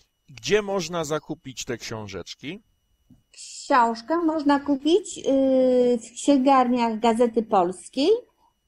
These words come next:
Speaker 2: y, oraz w internecie.
Speaker 1: Serdecznie zapraszamy. Dziękuję bardzo serdecznie Jej Mości Barbarze za wspaniałą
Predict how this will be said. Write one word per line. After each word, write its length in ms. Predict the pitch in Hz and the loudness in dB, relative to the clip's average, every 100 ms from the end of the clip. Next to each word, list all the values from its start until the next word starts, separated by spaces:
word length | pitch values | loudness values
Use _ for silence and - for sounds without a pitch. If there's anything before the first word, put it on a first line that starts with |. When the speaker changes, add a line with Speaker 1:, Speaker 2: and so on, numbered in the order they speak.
| - | 2
Speaker 2:
y, 200 | 269 262 | 2 4
oraz 380 | 285 359 440 440 | 4 4 4 0
w 160 | - | -6
internecie. 840 | 381 453 392 320 240 185 - - 220 - _ _ _ _ _ _ _ _ - - | -4 0 2 4 2 0 -4 -10 -10 -16 _ _ _ _ _ _ _ _ -20 -12
Speaker 1:
Serdecznie 800 | 240 220 165 151 - 139 131 127 _ | -6 -2 -2 -2 -4 -6 -8 -8 _
zapraszamy. 880 | 107 160 165 143 127 107 95 87 - _ _ _ _ _ _ | -6 -6 -4 -4 -4 -8 -10 -12 -20 _ _ _ _ _ _
Dziękuję 640 | _ 123 220 202 175 151 131 101 - | _ -8 -8 -6 -4 -2 -4 -6 -10
bardzo 420 | - 135 113 101 92 | -6 -4 -6 -10 -12
serdecznie 800 | - 107 139 170 - 127 131 120 _ _ _ | -12 -8 -8 -6 -8 -8 -10 -12 _ _ _
Jej 280 | - 120 131 | -12 -8 -6
Mości 460 | 117 120 - - 92 | -6 -10 -10 -14 -10
Barbarze 720 | 101 165 135 135 127 117 117 | -6 -4 -2 -4 -2 -4 -6
za 360 | 98 110 117 113 _ - | -4 -2 -2 -4 _ -16
wspaniałą 920 | - - 185 180 156 131 113 98 | -10 -4 -4 -2 -2 -2 -4 -8